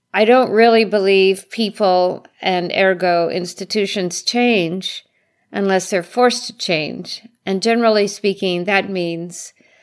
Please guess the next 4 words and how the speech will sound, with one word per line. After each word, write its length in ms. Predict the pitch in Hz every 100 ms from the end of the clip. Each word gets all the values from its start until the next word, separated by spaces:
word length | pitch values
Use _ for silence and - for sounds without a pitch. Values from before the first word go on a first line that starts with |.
| _ _ _ -
that 180 | 196 180
financially 1120 | 208 202 214 240 240 240 185 156 165 - -
it's 180 | 185 196
wiser 840 | 185 202 202 202 202 160 - 190